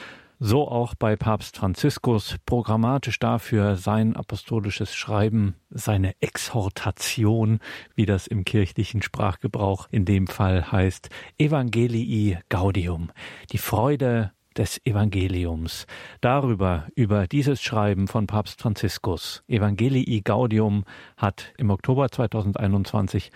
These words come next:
unser Programmdirektor, der Programmdirektor von Radio Horeb, Pfarrer Richard Kocher, einen Impuls gehalten.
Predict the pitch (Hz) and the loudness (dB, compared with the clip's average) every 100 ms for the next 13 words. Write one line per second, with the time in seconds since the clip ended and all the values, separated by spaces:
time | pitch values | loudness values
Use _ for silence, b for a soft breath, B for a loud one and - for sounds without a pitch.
0 | B B - 123 107 107 95 - 98 107 | B B -2 2 2 2 0 -6 -6 -2
1 | 120 135 123 117 131 117 104 110 110 - | 0 0 0 0 0 0 0 -4 -4 -2
2 | 107 107 101 - - 104 95 92 90 120 | 0 2 0 -2 -2 -2 0 2 2 2
3 | 117 113 - - - 113 104 92 - 87 | 2 0 -4 -6 -2 0 0 0 -2 -4
4 | - - 113 113 101 B B B - 95 | -2 -2 0 0 -2 B B B 0 2
5 | 101 95 - 113 117 - 95 - - 95 | 2 0 -2 -2 -2 0 -2 -2 -4 0
6 | 87 - 87 78 | -2 0 0 0